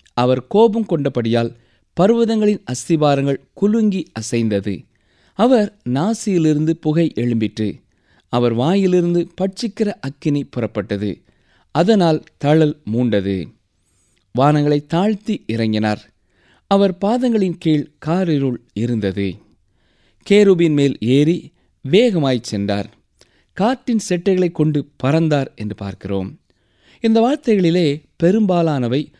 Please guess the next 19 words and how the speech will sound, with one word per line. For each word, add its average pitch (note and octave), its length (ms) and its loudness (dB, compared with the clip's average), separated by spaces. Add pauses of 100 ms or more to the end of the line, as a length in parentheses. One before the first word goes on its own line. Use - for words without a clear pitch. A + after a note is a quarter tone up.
(200)
உருவகமாக F3 840 2
சொல்லப்பட்டிருந்தாலும், C3 840 -2 (500)
இது C3+ 300 0
என்ன G3+ 320 0
நடந்தது G#3 520 0
என்பதை C#3 420 -2 (140)
தெளிவாக F3+ 600 0
கூறுகிறதாய் A#2+ 480 0
இருக்கிறது. G2 540 -6 (680)
இது C#4 400 2
நமக்கு F#3 320 -2
ஒரு F3 180 -2
கேள்வியை A3 460 2
எழுப்பக்கூடும். G#2+ 640 -4 (560)
இந்த G3 380 0
கால E3+ 460 -2
நிலையை, A2+ 440 0 (440)
இயற்கை A3 520 2
சக்தியை C3 640 -2